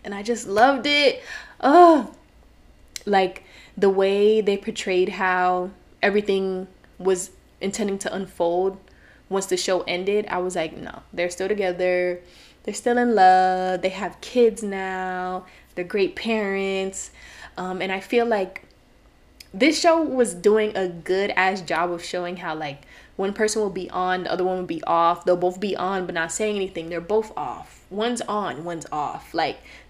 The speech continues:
Jess would be into Nick. Nick was with somebody else. She didn't, like, you know, impose her, like, feelings on that either. Like, she respected where he was, so she would just chill out about it. Then she'd find somebody else in the process.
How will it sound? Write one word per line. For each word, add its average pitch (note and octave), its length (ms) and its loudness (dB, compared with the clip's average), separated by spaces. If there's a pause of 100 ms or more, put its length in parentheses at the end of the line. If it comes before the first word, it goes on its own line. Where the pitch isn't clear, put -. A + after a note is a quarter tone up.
Jess A3+ 240 4
would B3+ 100 -2
be A#3+ 120 0
into A#3 160 -2
Nick. G3+ 280 -2
Nick G3+ 220 -4
was A3 140 2
with G#3 120 0
somebody F#3+ 380 0
else. F3 480 -2 (420)
She - 240 -2
didn't, A3+ 260 2
like, F3 280 -6 (280)
you G3 100 -2
know, D#3 300 -4 (180)
impose G3 460 -2
her, F3 200 -2
like, - 420 -8 (440)
feelings G3+ 480 -2 (100)
on F#3 260 -4
that B3 200 -2
either. A#3+ 340 0
Like, E3+ 140 -2
she - 120 -8
respected F#3 480 -4
where E3+ 120 -4
he F3 140 -8
was, G3+ 600 -6
so - 80 -8
she F3+ 140 -8
would F3+ 100 -2
just E3+ 180 -10
chill F#3+ 160 -4
out F#3 100 0
about F#3 240 -8
it. F3+ 160 -8 (440)
Then G#3+ 420 -2
she'd C4 240 -4
find A#3 220 0
somebody A3 260 0
else A3+ 140 -2
in A3 40 -8
the G3+ 60 -6
process. - 680 -10